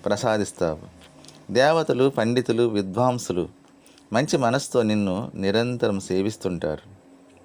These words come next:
భక్తులనే నెమళ్ళు నీ ఎదుట నాట్యం చేస్తూ ఉంటాయి. కైలాస పర్వతంపై నివసిస్తూ, జటాజూట మండలం కలిగిన నీలకంఠుడైన, నీలమేఘుడైన నిన్నే నా మనస్సు అనే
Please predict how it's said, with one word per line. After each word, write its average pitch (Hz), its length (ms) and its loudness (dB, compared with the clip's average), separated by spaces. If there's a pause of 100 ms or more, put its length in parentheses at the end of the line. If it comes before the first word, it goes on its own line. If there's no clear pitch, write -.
(1400)
భక్తులనే 135 600 2
నెమళ్ళు 110 680 0 (200)
నీ 110 200 2
ఎదుట 110 200 0
నాట్యం 104 640 0
చేస్తూ 98 280 -2
ఉంటాయి. 82 420 -6 (1000)
కైలాస 113 400 2
పర్వతంపై 120 640 0
నివసిస్తూ, 113 600 -4 (1000)
జటాజూట 131 600 2
మండలం 113 420 0
కలిగిన 98 480 0 (140)
నీలకంఠుడైన, 113 1000 -2 (580)
నీలమేఘుడైన 107 1000 2 (440)
నిన్నే 127 320 0
నా 110 160 2
మనస్సు 98 440 -2
అనే 92 400 -2